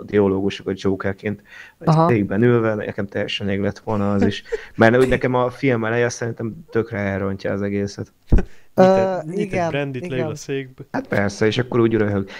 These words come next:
Speaker 1: De azért annak, hallottad, néztétek már azt a videót, hogy,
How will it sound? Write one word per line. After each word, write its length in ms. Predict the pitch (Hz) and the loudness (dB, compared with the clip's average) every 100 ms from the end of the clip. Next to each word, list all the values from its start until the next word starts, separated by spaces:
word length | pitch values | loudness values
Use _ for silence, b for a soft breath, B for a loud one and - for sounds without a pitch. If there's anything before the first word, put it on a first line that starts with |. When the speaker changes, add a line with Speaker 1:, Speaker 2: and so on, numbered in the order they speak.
| B | B
Speaker 1:
De 60 | - 156 | -6 -4
azért 160 | - | -2
annak, 220 | 135 139 - _ _ _ - | 0 -2 -6 _ _ _ -2
hallottad, 480 | 117 117 120 139 - | 4 4 2 -4 -2
néztétek 480 | 120 120 131 127 - | -2 -2 -4 -6 -2
már 100 | 131 | -2
azt 200 | 127 - | -2 -4
a 40 | |
videót, 460 | 143 135 110 110 107 | -2 -2 0 -2 -4
hogy, 280 | - 104 | -4 -6